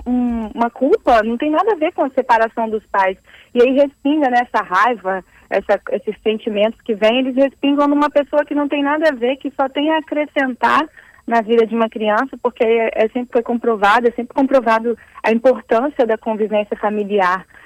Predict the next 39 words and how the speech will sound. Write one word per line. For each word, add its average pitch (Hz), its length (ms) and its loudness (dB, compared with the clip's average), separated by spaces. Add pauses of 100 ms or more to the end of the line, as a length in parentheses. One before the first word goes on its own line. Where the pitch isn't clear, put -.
(220)
pra - 100 -8
uma 208 120 2
criança, 202 480 -2
principalmente 277 580 0
com 302 100 0
avós, 277 460 4
né, 226 260 2
que 220 100 -4
são 202 440 -2
pai 208 240 4
duas 202 220 -2
vezes. 185 320 -8 (560)
E 233 140 4
aí, 240 800 0
é, 247 500 0 (100)
é, 254 80 2
acaba 277 480 2
que 294 260 -6
causa 294 420 0 (140)
malefícios 285 680 -2
tão 359 200 0
graves, 320 480 0
a 294 120 0
uma, 294 200 0
a, 254 420 0
a 254 220 0
situação 311 440 -2
já 320 100 0
é 311 40 0
tão 392 220 0
ruim, 294 300 0
né? 294 120 0
A 254 100 2
gente 254 180 -6
já 254 100 -6
tá 277 120 -2
vivendo 262 380 -4
um 262 80 -2
período 254 420 0